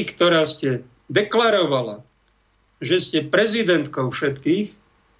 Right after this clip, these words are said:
prečo nejdete občas, raz, dvakrát do roka do alternatívnych médií, ale sa nás štítite ako prašivých? Vy vôbec nie ste prezidentka pre všetkých.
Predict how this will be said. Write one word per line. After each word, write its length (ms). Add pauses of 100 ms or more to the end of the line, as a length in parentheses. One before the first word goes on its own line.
(480)
prečo 400
nejdete 640
občas, 800 (640)
raz, 320
dvakrát 400
do 160
roka 320
do 160
alternatívnych 960
médií, 640 (960)
ale 160
sa 220
nás 180
štítite 760
ako 440
prašivých? 720 (1000)
Vy 200
vôbec 440 (120)
nie 200
ste 260
prezidentka 720
pre 200
všetkých. 520